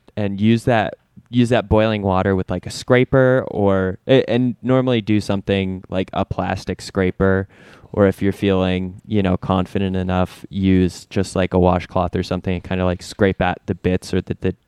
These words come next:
detritus that you don't want in the pan that is just essentially food waste that's sitting there. Get it out of the pan, let the water dry, and then once again, give it an oil or a fat treatment of some sort,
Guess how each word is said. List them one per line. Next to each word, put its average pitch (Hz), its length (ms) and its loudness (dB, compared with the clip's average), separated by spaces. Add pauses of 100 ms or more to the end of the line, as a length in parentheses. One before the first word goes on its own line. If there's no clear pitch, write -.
(160)
detritus 95 680 -2
that 90 260 -2 (560)
you 101 160 2 (140)
don't 95 300 2
want 92 440 -2 (140)
in 101 160 -4
the 92 60 -4
pan 95 440 -4 (140)
that 92 120 0
is 90 140 0
just - 260 -6
essentially 90 360 -4
food 92 260 -2
waste 98 280 -2
that's - 180 -4
sitting 117 240 0
there. 120 260 0 (400)
Get 117 160 6
it 113 80 6
out 104 220 6
of 98 60 4
the 95 80 0
pan, 95 500 -4 (280)
let 101 180 -2
the 104 60 4
water 95 320 2
dry, 87 520 -4
and 92 160 -6
then 92 120 -4
once 92 200 -4
again, 90 360 -4
give 92 200 -2
it 92 200 2
an 90 280 -6
oil 92 460 0
or 92 160 -2
a 87 40 -6
fat - 380 -6
treatment - 460 -4
of 87 80 -10
some 90 220 -6
sort, - 360 -2